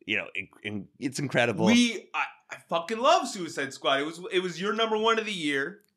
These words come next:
Speaker 1: It was my favorite watch of the year. It, it, you know, it was hilarious. The writing was there. Emotional moments are always there with his characters.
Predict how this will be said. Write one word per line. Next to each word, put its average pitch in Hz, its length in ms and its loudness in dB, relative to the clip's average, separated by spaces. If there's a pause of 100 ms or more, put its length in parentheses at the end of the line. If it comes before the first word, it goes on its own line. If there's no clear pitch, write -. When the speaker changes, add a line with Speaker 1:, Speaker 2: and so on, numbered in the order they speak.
Speaker 1:
It 101 60 -4
was - 260 -4
my 143 320 0
favorite 127 300 2
watch 117 320 2
of 104 80 -6
the 92 80 -6
year. 92 520 -4
It, 107 300 -2 (140)
it, 110 260 -2
you 107 320 -10
know, 104 200 -2
it 104 40 -4
was 104 280 -8 (100)
hilarious. 123 800 2
The 107 100 -6
writing 117 340 2
was 113 180 -4
there. 104 540 0 (220)
Emotional 117 420 -4
moments 110 300 -2
are 101 100 0
always 101 220 -2
there 101 100 -2
with 95 80 -4
his 92 120 -16
characters. 95 680 -6